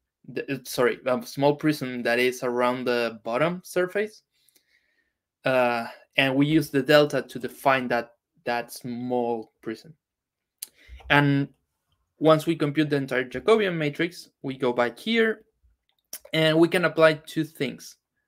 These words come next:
uh, like steepest, steepest descent, that it's going down the gradient, or we can apply Gauss-Newton, that it's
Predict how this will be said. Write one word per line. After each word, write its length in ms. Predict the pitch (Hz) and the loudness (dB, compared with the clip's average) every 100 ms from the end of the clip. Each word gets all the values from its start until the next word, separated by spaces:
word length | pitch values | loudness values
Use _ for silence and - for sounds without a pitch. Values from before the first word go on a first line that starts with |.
| _ - | _ -4
uh, 720 | 131 127 123 123 123 123 123 - _ _ | 4 6 6 4 2 0 -2 -10 _ _
like 180 | 135 135 | -2 -2
steepest, 420 | - - 151 147 - _ | -6 -8 -8 -8 -12 _
steepest 440 | - - 151 156 | -20 -10 -6 -4
descent, 480 | 143 123 - 214 - _ _ _ _ _ _ _ _ _ _ - | -6 -4 -2 -2 -6 _ _ _ _ _ _ _ _ _ _ 0
that 340 | 135 123 - | 2 2 -4
it's 240 | - 135 - | -8 -8 -4
going 480 | 139 135 127 127 127 | -2 -2 -2 -8 -8
down 240 | 123 131 131 | 0 0 0
the 100 | 123 | -6
gradient, 480 | 120 135 175 226 247 _ _ _ _ _ _ - | -2 -2 -2 -4 -6 _ _ _ _ _ _ 4
or 280 | 165 165 | 6 8
we 140 | 156 143 | 6 2
can 160 | 143 | -2
apply 360 | 135 - 131 131 | -4 0 2 2
Gauss-Newton, 840 | 127 131 123 180 190 165 160 156 | 2 -2 -2 0 2 2 0 -2
that 520 | 143 127 131 127 127 - | 4 6 8 6 4 -2
it's 560 | 143 139 135 135 - | -2 -2 -2 -6 -14